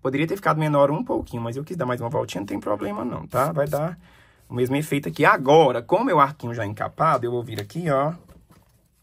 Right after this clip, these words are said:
E vou marcar oito centímetros, tá? Venho aqui, ó. Tá vendo aqui? Oito.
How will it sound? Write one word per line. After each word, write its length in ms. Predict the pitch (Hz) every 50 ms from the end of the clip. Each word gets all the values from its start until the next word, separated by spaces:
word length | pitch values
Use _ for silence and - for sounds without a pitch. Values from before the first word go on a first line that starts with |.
| _ _ - _ _ _ - _ _ - - - - - - - - -
E 80 | 156
vou 120 | 156 170 180
marcar 600 | 170 170 170 165 160 - 160 151 156 165 160 -
oito 520 | - 147 147 147 147 151 151 151 - - 160
centímetros, 880 | - - 170 180 202 214 208 - - - 92 80 - - - - -
tá? 340 | - - 120 123 139 170 185 - - _ _ _ _ _ -
Venho 180 | 110 120 117 117
aqui, 280 | 113 - - 165 170
ó. 180 | 156 135 143 147 151 - _ _ _ _ _ _ _ _ _
Tá 80 | _ 113
vendo 140 | 120 120
aqui? 260 | 113 - 131 139 139 -
Oito. 640 | - 120 117 113 113 120 123 - - - 180 -